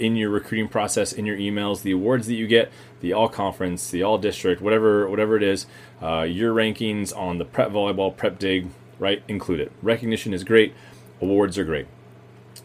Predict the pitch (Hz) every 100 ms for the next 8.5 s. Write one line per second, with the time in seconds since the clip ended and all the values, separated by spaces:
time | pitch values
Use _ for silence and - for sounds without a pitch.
0 | - 104 123 135 135 127 110 110 107 113
1 | 113 107 104 98 98 90 90 101 98 98
2 | 98 98 - 101 98 95 87 - 95 87
3 | 80 73 71 65 - 80 85 - 101 101
4 | - 98 98 - 82 80 85 78 - 139
5 | 143 135 - - - - 80 82 85 92
6 | 92 87 85 82 82 78 - 120 113 -
7 | - - - 85 - 85 85 82 82 82
8 | 71 - 78 71